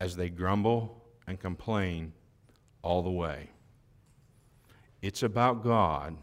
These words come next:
who is faithful to his ancient promises. And we'll see as we get down the road, there's a line where God says,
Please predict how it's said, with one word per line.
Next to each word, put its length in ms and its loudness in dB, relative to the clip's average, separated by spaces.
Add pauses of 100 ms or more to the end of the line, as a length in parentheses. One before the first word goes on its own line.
(500)
who 160 -4
is 160 -6
faithful 800 -4 (460)
to 100 -8
his 240 -2
ancient 340 -4
promises. 720 -6 (880)
And 120 0
we'll 120 2
see 220 4
as 120 6
we 80 4
get 160 2
down 220 6
the 100 4
road, 320 6
there's 220 4
a 60 0
line 680 2 (2250)
where 140 -2
God 320 0
says, 540 -2